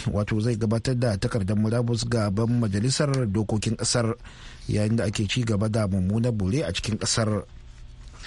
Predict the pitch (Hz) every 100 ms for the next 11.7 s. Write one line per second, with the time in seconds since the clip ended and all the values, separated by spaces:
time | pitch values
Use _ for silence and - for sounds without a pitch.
0 | - - - - - 147 175 156 147 151
1 | 147 127 120 117 - 127 131 117 127 139
2 | 120 120 - 117 117 120 123 135 117 123
3 | 135 104 113 110 117 113 107 104 104 127
4 | 104 101 104 107 113 113 117 117 101 92
5 | 101 92 120 127 110 - 107 107 104 -
6 | 104 101 110 120 131 117 - - - -
7 | 107 107 127 117 104 78 87 117 123 113
8 | 104 104 104 101 113 120 104 - - 107
9 | 101 - - - - - - - - 101
10 | 120 113 90 123 120 107 107 113 107 104
11 | 110 98 98 104 98 110 117